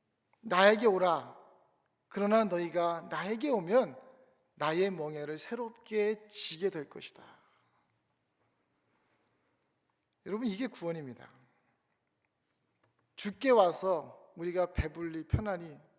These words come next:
여러분, 이거 일종의 구원일 수도 있겠죠. 그렇지만 우리가 주께 회개한 심령을 가지고 왔을 때에는 주님이 우리에게 주시는 멍에를 우리가 새로이 져야 되는 것입니다.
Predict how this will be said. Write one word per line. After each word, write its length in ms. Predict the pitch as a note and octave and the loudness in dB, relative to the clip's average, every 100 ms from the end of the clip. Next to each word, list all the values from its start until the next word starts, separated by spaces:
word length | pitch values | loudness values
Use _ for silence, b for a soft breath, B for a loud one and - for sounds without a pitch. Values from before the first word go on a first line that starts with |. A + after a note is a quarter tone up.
| _ _ G3+ | _ _ -16
여러분, 240 | G#3+ A#3 G#3+ | -12 -8 -6
이거 500 | F#3 G#3+ G3+ - - _ _ _ _ _ _ _ _ _ _ | 0 0 0 -10 -20 _ _ _ _ _ _ _ _ _ _
일종의 420 | A#3 A3 B3 B3 | -8 -4 0 0
구원일 360 | - F#3+ F#3 F3 | 0 -2 -2 -4
수도 200 | - G3 | -8 -12
있겠죠. 400 | - - - - _ | -12 -16 -18 -20 _
그렇지만 680 | E3 - F3+ A#3 G3 B2 B B B B - | -10 -8 2 4 4 0 B B B B -2
우리가 240 | F3+ G3+ | 2 2
주께 640 | G3 A3 - - - A3 | 0 -4 -6 -14 2 2
회개한 800 | F#3 - C4+ C#4+ A#3 C4+ A#3+ B3+ | 2 -2 0 2 4 6 8 6
심령을 540 | A#3+ - B3 B3+ A#3+ G#3 | 2 -2 2 2 2 2
가지고 500 | F#3+ D#3+ E3+ F#3+ B B B | 0 0 2 2 B B B
왔을 540 | D#3 E3+ C#4+ - C4+ G#3 | 4 6 6 2 0 0
때에는 640 | F#3 E3 B3+ F#3 B2 b b b b b _ | 0 4 4 4 -2 b b b b b _
주님이 440 | - A#3+ C4+ C#4 | -2 2 4 4
우리에게 380 | B3+ A3+ A3 A3+ | 2 0 0 -2
주시는 560 | F#3 F3+ G3+ G3 G3 E3+ | -4 -8 -6 -6 -6 -6
멍에를 560 | D3 D#3+ D#3 E3 D#3+ - _ | -8 -6 -6 -6 -8 -12 _
우리가 340 | F3 D#3 D#3 D#3 | -12 -10 -10 -12
새로이 440 | - A#3+ A#3+ A#3+ | -10 -8 -6 -6
져야 280 | - D#3 E3 | -8 -6 -6
되는 200 | F3 - | -8 -12
것입니다. 480 | B2+ - - - | -14 -16 -20 -20